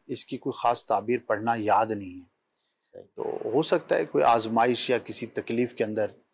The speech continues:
Speaker 1: وہ شخص مبتلا ہو جس نے یہ دیکھا ہے، یا نقصان کی طرف اشارہ ہو، کیونکہ ماچس کا جلنا بلا وجہ، بلا ضرورت کے،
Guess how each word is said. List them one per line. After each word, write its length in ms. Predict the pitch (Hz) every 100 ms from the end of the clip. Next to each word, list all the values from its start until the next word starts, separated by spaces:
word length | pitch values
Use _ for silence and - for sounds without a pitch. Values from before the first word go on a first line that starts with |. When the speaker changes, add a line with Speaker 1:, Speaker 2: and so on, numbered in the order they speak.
| -
Speaker 1:
وہ 80 | 101
شخص 300 | 110 95 104
مبتلا 460 | 98 - 107 104
ہو 200 | 101 120
جس 280 | 110 104 -
نے 60 | 104
یہ 120 | 101
دیکھا 340 | 104 95 113
ہے، 100 | 101 - _ _ _ _ _
یا 80 | 117
نقصان 560 | 117 113 - 123 131 131
کی 140 | 127
طرف 240 | 113 117 127
اشارہ 380 | 120 - 110 113
ہو، 220 | 101 101 - _ _ _ - -
کیونکہ 340 | 107 110 101 95 -
ماچس 360 | 107 107 123
کا 100 | -
جلنا 480 | 117 107 107 117 117
بلا 340 | 107 120 123 131
وجہ، 320 | 113 101 117
بلا 280 | 107 123 120
ضرورت 440 | 117 101 101 -
کے، 160 | -